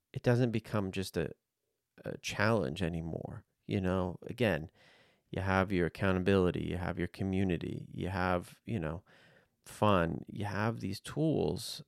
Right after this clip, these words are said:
and all of a sudden, it's not, it, it's not as daunting as it was, th-, like, in those first couple days when you're just thinking, "I just can't,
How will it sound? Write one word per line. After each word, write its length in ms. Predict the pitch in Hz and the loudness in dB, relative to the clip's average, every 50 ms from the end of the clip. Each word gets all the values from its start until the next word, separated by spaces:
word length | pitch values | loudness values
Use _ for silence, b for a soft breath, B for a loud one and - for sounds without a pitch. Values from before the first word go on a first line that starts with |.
| _ | _
and 140 | - 117 113 | -4 -2 0
all 220 | 104 127 147 151 143 | 2 2 4 4 2
of 60 | 120 | 2
a 40 | - | 0
sudden, 500 | - - 120 135 123 98 92 90 98 - b b b b b b b b b b b _ _ _ | 0 0 0 2 2 2 0 0 -2 -6 b b b b b b b b b b b _ _ _
it's 220 | - - - - - | -8 -8 -8 -4 2
not, 460 | 127 123 127 131 131 127 - - - _ | 4 4 6 6 4 4 2 -2 -6 _
it, 160 | - 92 - - | -8 -8 -8 -6
it's 320 | - 98 98 92 - - - | -6 -4 -4 -4 -6 -4 -2
not 180 | 127 127 131 | 0 2 2
as 80 | 127 107 | 0 0
daunting 600 | 101 85 110 107 107 104 101 - 98 90 90 - | 0 2 4 4 4 4 2 0 -2 -2 0 -2
as 180 | - 101 104 107 | -2 -2 -2 -2
it 80 | 90 | -2
was, 600 | 76 82 98 104 98 90 87 90 92 107 - - - _ _ _ _ _ _ _ | -2 0 2 4 4 4 4 2 0 -4 -8 -14 -20 _ _ _ _ _ _ _
th-, 120 | - - - | -8 -6 -4
like, 200 | 113 117 - - | -4 -4 -2 0
in 100 | 113 110 | 0 2
those 160 | 101 92 - | 0 0 -2
first 280 | - - 117 101 - - | 0 0 0 0 0 0
couple 260 | - 107 98 90 87 | -4 -4 -2 -2 0
days 340 | 92 101 98 92 92 87 - | 2 2 2 2 0 -2 -4
when 160 | 82 90 82 | -6 -6 -6
you're 100 | 85 90 | -8 -8
just 240 | - 98 98 - - | -8 -8 -8 -6 -6
thinking, 440 | 101 98 90 - 85 87 92 110 b b b b b b b b b b _ | -6 -6 -6 -6 -8 -8 -8 -10 b b b b b b b b b b _
"I 40 | 113 | -6
just 260 | - - 110 95 - | -2 -2 -2 -2 -2
can't, 360 | - - 120 110 101 76 - | -4 0 0 2 2 0 -2